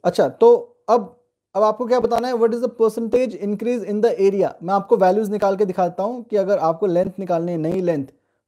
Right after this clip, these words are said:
पुरानी लेंथ हंड्रेड थी, ट्वेंटी परसेंट इंक्रीमेंट हुआ तो वन ट्वेंटी upon हंड्रेड, हंड्रेड से हंड्रेड कन-, कैंसिल करा तो लेंथ कितनी आ गई, वन ट्वेंटी। उसी तरीके से जो विड्थ है, जो विड्थ है इसकी, ब्रेथ है, वो कितनी थी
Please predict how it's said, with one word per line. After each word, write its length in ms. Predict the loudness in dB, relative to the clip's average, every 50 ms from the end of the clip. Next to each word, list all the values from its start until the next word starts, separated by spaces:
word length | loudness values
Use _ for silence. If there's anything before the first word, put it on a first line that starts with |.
| _ _ -2
पुरानी 260 | 0 2 2 2 2
लेंथ 220 | 2 2 2 0 -2 -6
हंड्रेड 280 | -6 -2 0 0 -2 -2
थी, 180 | -4 -6 -6 -6 -8 -10 _ _ _ _ _ _ -2
ट्वेंटी 260 | -2 0 0 -2 0
परसेंट 340 | 0 0 0 0 0 -2 -2
इंक्रीमेंट 400 | -4 -2 -2 0 0 0 0 2
हुआ 120 | 2 2
तो 120 | 2 2
वन 220 | 2 2 0 -2 -2
ट्वेंटी 420 | -4 -4 -4 -4 -4 -2 -2 0 0
upon 280 | 0 0 -2 -2 -2
हंड्रेड, 360 | -2 -4 0 0 0 0 0 -4 -12 _ _ _ _ _ _ _ _
हंड्रेड 240 | -8 -4 -4 -4 -2
से 100 | -2 -2
हंड्रेड 280 | -2 -2 -2 -4 -4 -4
कन-, 220 | -6 -8 -8 -8 -12 -12 -8
कैंसिल 260 | -8 -6 -6 -6 -6
करा 160 | -4 -2 -2
तो 80 | 0 0
लेंथ 220 | 0 0 0 0
कितनी 280 | -2 -4 -6 -4 -2 -2
आ 60 | -2
गई, 120 | 0 0 0
वन 200 | 0 -2 0 0
ट्वेंटी। 320 | 0 -2 -2 -2 -6 -10 -12 _ _ _ _ _ _ _ _ _ -12
उसी 180 | -8 -6 -4 0
तरीके 260 | 2 2 2 2 2
से 140 | 0 0 0
जो 120 | 0 2
विड्थ 300 | 4 4 4 2 2 -2
है, 200 | -4 -4 -4 -4 -6 _ _ _ _ _ _ _ _ _ _ _ _ _ _ _ _ -10
जो 160 | -6 -6 -4
विड्थ 320 | -2 0 -2 -2 -2 -4 -6
है 120 | -6 -4
इसकी, 340 | -6 -8 -10 -10 -10 -10 -10 -12 -14 _ _ _ _ _ _ _ _ _ _ _ _ _
ब्रेथ 420 | -12 -8 -2 2 2 2 2 0 -2
है, 140 | -4 -4 -4 -6 -10 _ _ -8
वो 120 | -6 -6
कितनी 280 | -4 -4 -4 -4 -2 -2
थी 160 | 0 0 -2